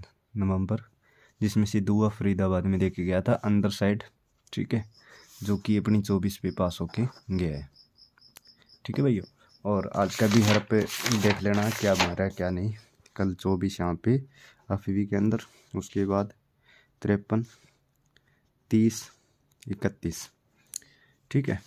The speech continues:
आज क्या बन रहा है, तीन में से माइनस एक गया तो दुआ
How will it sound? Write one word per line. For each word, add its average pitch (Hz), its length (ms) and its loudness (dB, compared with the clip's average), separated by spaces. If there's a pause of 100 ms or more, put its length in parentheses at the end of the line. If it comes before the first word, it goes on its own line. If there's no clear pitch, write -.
(280)
आज 107 220 2
क्या 113 160 2
बन 107 140 2
रहा 101 100 2
है, 110 80 4
तीन 107 240 0
में 104 160 2
से 110 220 -4 (200)
माइनस 101 380 0
एक 98 160 0
गया 113 220 -2 (640)
तो - 100 -12
दुआ 104 340 0